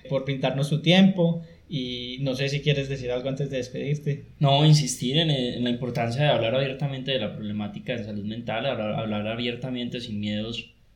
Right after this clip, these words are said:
Speaker 2: sobre el suicidio e incrementar esas redes. Insisto de nuevo en la importancia fundamental de la conexión.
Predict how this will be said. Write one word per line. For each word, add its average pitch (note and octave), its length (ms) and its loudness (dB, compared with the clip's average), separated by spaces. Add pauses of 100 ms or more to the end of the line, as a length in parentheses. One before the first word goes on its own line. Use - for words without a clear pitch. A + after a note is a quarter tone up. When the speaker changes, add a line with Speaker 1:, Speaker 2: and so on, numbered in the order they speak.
(140)
Speaker 2:
sobre A2+ 220 -4
el G#2 60 -2
suicidio C3+ 560 -2 (140)
e C3 180 6
incrementar A2+ 580 -2
esas A2+ 200 -6
redes. G#2+ 600 -8
Insisto A#2+ 540 -4
de B2+ 80 4
nuevo C3 320 -4
en A#2+ 100 -2
la A2+ 60 -4
importancia G#2+ 600 -6
fundamental G#2+ 560 -4
de A2 80 -6
la G#2+ 120 -6
conexión. G2+ 520 -6